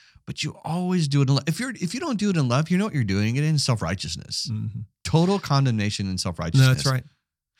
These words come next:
Speaker 1: And so when it says gentleness, it literally means thinking about how the other person is going to hear this. Now, Justin, sometimes when people hear me say this, man, the stuff that people say about us on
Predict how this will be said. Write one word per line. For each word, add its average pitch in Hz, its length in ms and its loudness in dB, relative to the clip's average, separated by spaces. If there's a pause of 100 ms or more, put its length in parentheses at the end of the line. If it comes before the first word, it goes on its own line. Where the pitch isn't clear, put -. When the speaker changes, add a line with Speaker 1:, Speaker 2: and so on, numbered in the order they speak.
(260)
Speaker 1:
And 135 120 4
so 160 240 4
when 143 220 4
it 156 100 0
says 185 320 2
gentleness, 98 840 2
it 123 120 2
literally 151 380 4
means 120 360 2
thinking 190 560 0
about 120 320 2
how 135 260 -2
the 135 140 0
other 127 180 2
person 95 360 -4
is 85 120 -4
going 82 200 -4
to 78 60 -6
hear 127 200 -2
this. 82 180 -4 (360)
Now, 156 120 -2
Justin, 151 460 0 (220)
sometimes 180 480 4
when 104 120 4
people 107 220 2
hear 104 160 0
me 92 100 0
say 90 220 -2
this, 85 260 -2
man, 78 200 -2
the 95 100 0
stuff - 420 -2
that 110 180 -2
people 117 260 -2
say 92 220 -2
about 85 240 0
us 82 160 0
on 73 240 -6